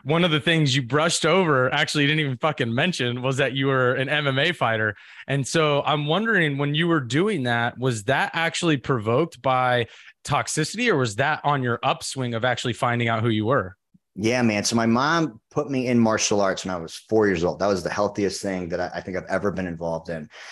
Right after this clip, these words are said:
Speaker 2: And so I've been involved in some form of martial arts my entire life. And, uh, that has just been the safe place. It's been a safe place to get some of the aggression out. Uh, been a white belt so many times in multiple different martial arts before M M A was, like, really a thing. You know, back when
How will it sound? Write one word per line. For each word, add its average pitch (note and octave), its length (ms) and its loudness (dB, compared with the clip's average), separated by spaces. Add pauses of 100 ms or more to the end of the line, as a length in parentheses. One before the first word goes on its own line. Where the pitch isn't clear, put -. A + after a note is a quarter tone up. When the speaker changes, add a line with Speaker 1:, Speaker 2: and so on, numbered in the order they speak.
(240)
Speaker 2:
And F#2+ 160 -4
so G#2 120 0
I've G2 200 0
been G#2+ 160 0
involved F#2+ 380 0
in F2 80 -4
some G#2+ 320 -2
form G#2+ 260 -2
of - 20 0
martial F#2+ 300 -2
arts F2+ 220 -4
my F2+ 240 -6
entire E2+ 720 -4
life. D2 420 -8
And, E2+ 380 -12
uh, E2 240 -6
that F#2 120 -2
has F2+ 100 -6
just F#2 180 -8
been F#2 100 -4
the F2 60 -4
safe E3 280 0
place. D#2+ 180 -4
It's - 80 -12
been F2 100 -8
a E2+ 40 -6
safe G2+ 300 -2
place F#2+ 320 0
to F#2 280 -2
get F2+ 300 -2
some G2 360 -2
of F#2 260 -6
the F#2+ 200 0
aggression F2+ 540 -2
out. E2 420 -6 (440)
Uh, E2 220 -2
been F#2+ 220 -2
a G#2 80 0
white A#2 260 2
belt A2 220 2
so B2 160 0
many A#2 120 2
times A#2 380 0
in F#2+ 220 -2
multiple G#2 440 -2
different G#2 320 0
martial G2+ 320 -2
arts G2+ 260 0
before A2+ 460 0
M G#2+ 160 2
M G#2 120 0
A G#2 100 2
was, G2 220 0
like, F#2 180 0
really G2 400 2
a F#2 60 2
thing. C3 380 0
You G#2 80 2
know, F#2 100 0
back G2 320 -2
when G2+ 280 -2